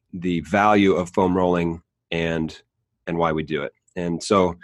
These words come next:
um, right before we get into that, I just wanna say, like, my, uh,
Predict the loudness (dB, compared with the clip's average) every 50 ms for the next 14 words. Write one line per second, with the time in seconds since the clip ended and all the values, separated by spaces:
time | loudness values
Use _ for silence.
0 | -20 -20 _ _ _ _ _ _ -6 -6 -6 -2 2 2 4 4 4 4 6 6
1 | 6 6 6 6 6 6 6 6 4 4 2 2 0 0 0 0 0 0 0 0
2 | 0 -2 -4 _ _ _ _ -20 -20 _ _ _ _ _ _ _ _ _ _ _
3 | _ _ 2 4 6 6 6 4 4 4 4 4 2 0 -4 _ _ _ _ -2
4 | 0 0 0 -2